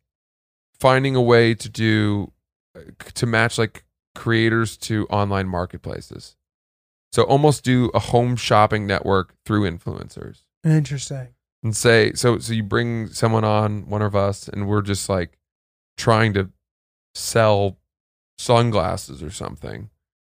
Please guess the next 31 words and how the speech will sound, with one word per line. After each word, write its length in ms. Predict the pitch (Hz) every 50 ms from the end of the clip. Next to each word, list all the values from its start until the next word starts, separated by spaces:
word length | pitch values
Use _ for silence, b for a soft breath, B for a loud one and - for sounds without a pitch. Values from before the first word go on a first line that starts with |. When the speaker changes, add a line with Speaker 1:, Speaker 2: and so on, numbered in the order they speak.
| _ _ _ _
Speaker 1:
to 180 | - - 117 107
people 540 | - - 113 107 95 - 101 101 98 98 -
as 320 | - 95 101 104 104 92
we 520 | 98 101 104 104 104 101 98 95 92 - - _ _ _ _ _ _ _ _ _ _ _ _ _ _ -
are 320 | 98 95 95 98 98 95 _ _ _ _ _
telling 380 | - - 120 113 107 107 107
jokes 460 | 98 101 107 101 98 92 - - - -
on 120 | - 98 95
a 60 | 95
live 300 | 92 92 92 87 73 73
show. 380 | - - - - - - - - _ _ _
Speaker 2:
Oh, 320 | - 175 175 175 165 160 151
interesting. 500 | 147 131 - - - - 143 131 123 - _ _
Speaker 1:
Something 340 | - - 123 120 107 113 107
like 240 | 101 90 82 80 -
that. 260 | - - - 50 50 _
Speaker 2:
Interesting. 480 | - 151 143 135 147 139 - - 131 131
Speaker 1:
That's 260 | 127 120 127 131 -
the 100 | - 139
thing 260 | - - 135 135 127
that 160 | 123 117 - -
I 80 | - 110
think 240 | 95 117 110 92 -
TikTok 520 | - 123 127 - - 123 117 113 113 110
is 140 | 117 107 107
now 180 | 107 107 107 107
really 300 | 104 104 104 107 107 101
trying 380 | - - - 104 101 104 104
to 60 | 98
figure 340 | 95 - - 107 101 92 101
out. 360 | 98 98 98 101 98 - -